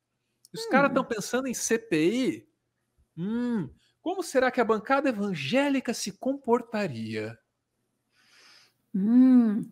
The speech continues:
Speaker 2: vergonhoso, diz bancada evangélica sobre ministro com fotos em bíblias. Presidente da Frente Parlamentar Evangélica, o deputado federal Sóstenes Cavalcante, do P L,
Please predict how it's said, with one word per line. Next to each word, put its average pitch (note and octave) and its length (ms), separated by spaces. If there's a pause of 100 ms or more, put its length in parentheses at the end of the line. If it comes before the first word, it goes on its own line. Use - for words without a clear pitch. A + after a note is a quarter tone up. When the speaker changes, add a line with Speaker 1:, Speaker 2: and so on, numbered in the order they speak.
(540)
Speaker 2:
vergonhoso, D4 1120
diz A3 260
bancada A3 560
evangélica C4 720
sobre D4+ 400
ministro D4+ 600
com D#4+ 220
fotos D4 680
em E4+ 200
bíblias. G#3 760 (680)
Presidente D#4 720
da C#4+ 120
Frente C#4+ 520
Parlamentar B3+ 720
Evangélica, A#3+ 880
o A#3 60
deputado B3+ 560
federal A#3 480
Sóstenes B3+ 720
Cavalcante, G3+ 800
do F#3 100
P F#3+ 140
L, F#3+ 520